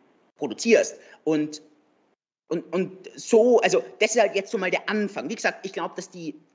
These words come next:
wirklichen Use Cases zurzeit halt vor allem, also kommt halt dieser Begriff GameFi zum Beispiel auf, also dass dieses ganze Gaming-Thema halt total heiß jetzt wird, dass die Leute halt Spiele spielen und dort halt Coins dafür sammeln, also Geld dafür bekommen, Spiele zu spielen, äh,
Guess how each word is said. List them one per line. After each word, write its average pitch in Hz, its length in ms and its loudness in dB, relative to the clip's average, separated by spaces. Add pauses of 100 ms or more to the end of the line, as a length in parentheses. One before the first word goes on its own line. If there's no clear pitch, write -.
wirklichen 214 300 -6
Use 214 240 -4
Cases 190 280 0
zurzeit 170 340 -4
halt 165 140 -2
vor - 100 -6
allem, 151 140 2
also 120 180 -2 (240)
kommt 131 180 -6
halt 135 140 -8
dieser 127 240 0
Begriff 131 460 -6
GameFi 131 640 0
zum - 120 -10
Beispiel 104 200 -6
auf, 80 180 -6
also 107 140 -6
dass 107 140 -8
dieses 113 340 -6 (220)
ganze 135 240 2
Gaming-Thema 131 880 2
halt 117 160 -2
total 104 520 -2 (140)
heiß 120 220 -2
jetzt 110 180 -12
wird, 120 160 -6
dass - 60 -18
die - 80 -14
Leute 127 240 -4
halt 120 200 -6 (200)
Spiele 202 260 -4
spielen 139 580 0 (220)
und 131 300 -4
dort 117 240 -2
halt 120 320 -2
Coins 143 280 -2
dafür 127 200 -6
sammeln, 98 260 -6
also 101 180 -8
Geld 151 300 2
dafür 143 180 -4
bekommen, 123 380 -2
Spiele 135 300 -6
zu - 80 -14
spielen, - 400 -14 (380)
äh, 117 180 2